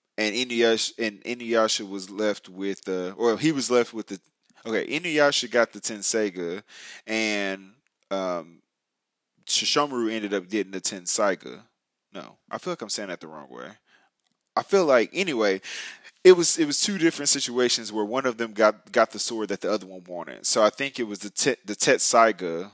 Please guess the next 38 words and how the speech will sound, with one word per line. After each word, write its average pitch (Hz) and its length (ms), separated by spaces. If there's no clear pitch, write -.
Yeah, 113 180
the 95 100
Tetsaiga 110 600
was 90 380
the 95 160
one 95 340
that 87 180
Inuyasha 92 560
got, 85 140
and 85 80
the 90 40
Tenseiga 95 560
was 85 200
the 90 80
one 85 320
that, 76 240
um, 73 380
that 101 180
Shishomaru 98 560
got. 76 280
And 113 540
the 113 220
one 123 460
that 104 380
Inuyasha 123 560
got 101 200
was 101 120
actually 104 320
the 87 100
stronger 147 460
one. 90 340
Shish-, - 360
uh, 110 320
Lord 120 140
Shishomaru 120 600
wanted 117 380
that 92 260
one. 87 200